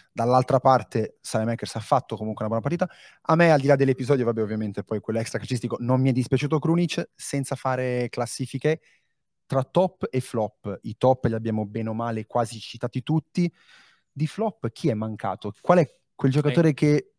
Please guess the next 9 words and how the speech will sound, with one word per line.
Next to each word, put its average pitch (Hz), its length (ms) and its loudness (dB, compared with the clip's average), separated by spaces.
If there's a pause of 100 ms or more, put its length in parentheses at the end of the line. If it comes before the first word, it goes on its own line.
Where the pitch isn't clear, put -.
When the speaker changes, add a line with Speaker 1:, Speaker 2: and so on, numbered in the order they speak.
Speaker 1:
riguardando 139 800 2
i - 20 -2
ventidue, 147 680 -2
o 135 140 4
comunque 135 340 -2
chi 139 80 -6
è - 0 -
entrato 135 220 -2
dopo, 143 340 2